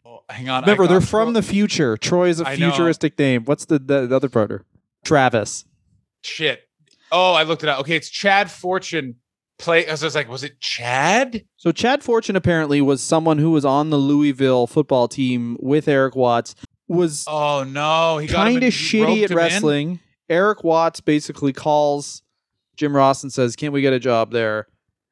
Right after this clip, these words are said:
Speaker 2: Me and this dude wanna come across." Jim Ross says, "Don't bring this dude with you, 'cause if he's shit, they'll just blame you, 'cause you brought
Speaker 1: Yeah.
Speaker 2: him." Eric Watts goes, "Oh, shit, okay," but it's already, like, it's already,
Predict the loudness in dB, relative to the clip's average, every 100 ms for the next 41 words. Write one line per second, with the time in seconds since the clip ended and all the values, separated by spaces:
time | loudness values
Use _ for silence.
0 | _ _ 0 0 2 0 2 2 0 -4
1 | -6 -4 -2 -2 -2 -8 -20 _ -20 -2
2 | 0 2 2 2 0 0 0 -6 -12 _
3 | _ _ _ 2 4 4 0 _ _ _
4 | _ 0 2 2 0 2 2 2 0 2
5 | 0 0 -2 -2 -2 -10 -2 0 0 -2
6 | 2 2 2 _ _ _ _ -2 0 0
7 | -4 0 0 -2 0 0 0 -6 _ -12
8 | -8 -2 0 2 2 2 -2 -6 _ _
9 | _ _ _ _ _ _ -6 -2 2 0
10 | 0 -2 2 2 2 0 2 0 0 -2
11 | -2 -2 -2 -2 0 0 -2 -6 _ _
12 | _ -10 0 2 2